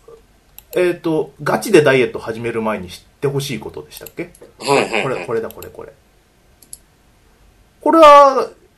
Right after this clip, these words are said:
Speaker 1: 三回で終わり？
Speaker 2: いや、今ね、
Speaker 1: うん。
Speaker 2: えっと、絶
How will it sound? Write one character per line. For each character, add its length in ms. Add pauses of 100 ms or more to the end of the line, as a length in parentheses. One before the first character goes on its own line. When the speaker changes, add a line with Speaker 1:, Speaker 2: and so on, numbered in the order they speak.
(260)
Speaker 1:
三 220
回 160
で 40
終 80
わ 100
り？ 180 (1120)
Speaker 2:
い 40
や、 220
今 240
ね、 240 (160)
Speaker 1:
う 60
ん。 240 (960)
Speaker 2:
え 100
っ 40
と、 1120 (160)
絶 380